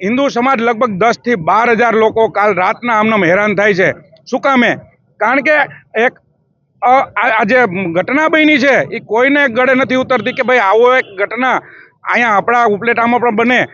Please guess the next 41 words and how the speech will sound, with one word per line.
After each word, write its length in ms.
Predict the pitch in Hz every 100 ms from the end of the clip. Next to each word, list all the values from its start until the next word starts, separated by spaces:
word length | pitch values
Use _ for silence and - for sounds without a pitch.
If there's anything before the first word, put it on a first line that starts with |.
| - _ -
આ 220 | 214 262
એક 140 | 269
તમામે 460 | - - 214 254 262
તમામ 400 | 247 233 254 196
વેપારીઓનો 720 | 160 196 247 269 277 277 277
એક, 140 | 277 262 277 277 226
એક 200 | 254 -
સૂર 200 | 254 269
છે, 320 | 214 262 240
એક, 120 | 226
અ, 340 | 214 214 185 165
વેપારીઓ 540 | 160 190 233 240 240
કરતાં 320 | 220 240 254
પણ 180 | 226 247
વિશેષ 320 | 240 190 247
જે 200 | 190 240
બેનું 340 | 214 202 240 240
દીકરીઓનો 640 | 247 254 254 254 254 220 - - -
આ 140 | 226
એક 120 | 247
ચોક 300 | - 233 254
કહેવાય 420 | 226 240 254 254 190
છે 180 | 226
કે 80 | 208
આ 140 | 202 240
ચોકમાં 420 | 247 247 254 254
ક્યારેય 300 | 226 254 247
કોઈ 180 | 247 233
ગંભીર 320 | 220 226 240
બનાવ 260 | 226 240 226
બનતો 340 | 220 247 254
નથી, 320 | 254 233 170 - - - 226
એવા 200 | 240 269
ચોકમાં 380 | 262 254 254 240
આવા 160 | 254
બનાવ 300 | 254 247 262
બને 260 | 254 254 254
છે. 140 | 226
ત્યારે 360 | 226 240 262 226 - - -
આવા 380 | 214 269 233 185
લોકોને 600 | 240 269 262 262 262